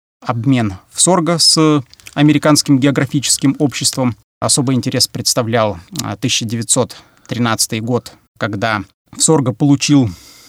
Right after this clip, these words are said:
периодические издания Американского географического общества, а те, в свою очередь,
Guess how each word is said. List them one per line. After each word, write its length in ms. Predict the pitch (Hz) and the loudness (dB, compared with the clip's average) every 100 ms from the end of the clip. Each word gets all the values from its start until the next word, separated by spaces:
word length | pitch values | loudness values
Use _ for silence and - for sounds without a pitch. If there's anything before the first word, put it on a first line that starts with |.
| - _ _ - | -20 _ _ -2
периодические 640 | 139 139 131 - - 127 | 2 4 2 -2 -2 -2
издания 440 | 113 123 110 104 90 _ - | 0 0 0 -4 -8 _ -14
Американского 560 | - 117 113 127 - 110 | -6 -4 -2 -2 -2 -4
географического 640 | 110 117 117 120 - - | -6 -6 -4 -4 -2 -2
общества, 580 | 120 175 - 175 - 156 | -2 -2 -2 -2 0 0
а 300 | - 120 110 - - - - _ _ _ | 2 0 0 -4 -20 -20 -20 _ _ _
те, 160 | - 170 | 0 0
в 40 | |
свою 380 | - 143 147 143 | 2 4 6 6
очередь, 520 | 151 - 143 117 - | 4 2 -2 -4 -10